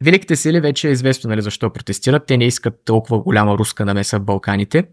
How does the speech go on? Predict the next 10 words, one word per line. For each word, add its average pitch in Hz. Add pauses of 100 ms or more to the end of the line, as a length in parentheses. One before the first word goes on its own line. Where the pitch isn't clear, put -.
(840)
Най-вече 117
Австрия, 127 (240)
защото 110
това 117
просто 123
обрича 123
всякакви 110 (340)
австрийски 123
планове 113
за 107